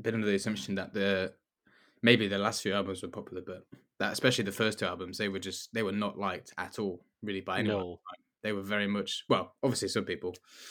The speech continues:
Speaker 1: Um, I can't remember the guy who's in the documentary who is, oh, I forgot his name already, Anthony something. Anthony Hickman, maybe. He, and he just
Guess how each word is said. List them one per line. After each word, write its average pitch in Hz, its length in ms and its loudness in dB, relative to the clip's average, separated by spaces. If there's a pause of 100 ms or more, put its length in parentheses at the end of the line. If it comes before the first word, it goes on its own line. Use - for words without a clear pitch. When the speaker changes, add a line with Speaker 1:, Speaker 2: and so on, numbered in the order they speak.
(320)
Speaker 1:
Um, 90 400 -4 (140)
I - 40 -6
can't 123 200 4
remember 104 300 4
the 98 180 0
guy 98 400 2
who's 101 160 -4
in 98 120 0
the 95 60 -2
documentary 98 680 -6 (140)
who 92 320 -2
is, 92 440 -4 (760)
oh, 95 100 -8
I - 40 -12
forgot 107 220 -6
his 92 120 -8
name 90 160 -6
already, 90 200 -6
Anthony 104 420 0
something. 95 420 -10 (580)
Anthony 101 300 -4
Hickman, 92 340 -6
maybe. 87 280 -8
He, 110 200 2
and 117 140 4
he 120 140 4
just 107 280 0